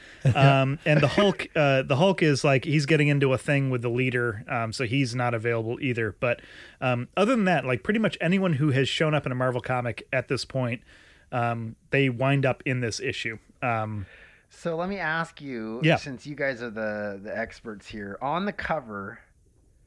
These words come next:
Speaker 3: up in the top left, next to the F in Fantastic Four, who is that cowboy?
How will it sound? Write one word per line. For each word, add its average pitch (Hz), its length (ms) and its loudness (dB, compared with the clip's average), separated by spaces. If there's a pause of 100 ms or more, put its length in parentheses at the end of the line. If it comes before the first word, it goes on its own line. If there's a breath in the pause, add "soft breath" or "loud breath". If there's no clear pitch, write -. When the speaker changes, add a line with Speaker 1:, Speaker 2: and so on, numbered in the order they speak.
(500)
Speaker 3:
up 156 260 -2
in 156 100 -6
the 139 80 -6
top 180 460 -6
left, 143 500 -6 (260)
next 151 260 -8
to - 60 -16
the 143 220 -10
F 160 220 -4
in 156 100 -10
Fantastic 151 580 -8
Four, 147 460 -6 (1040)
who 233 240 -2
is 208 160 -4
that 143 260 -2
cowboy? 117 560 -6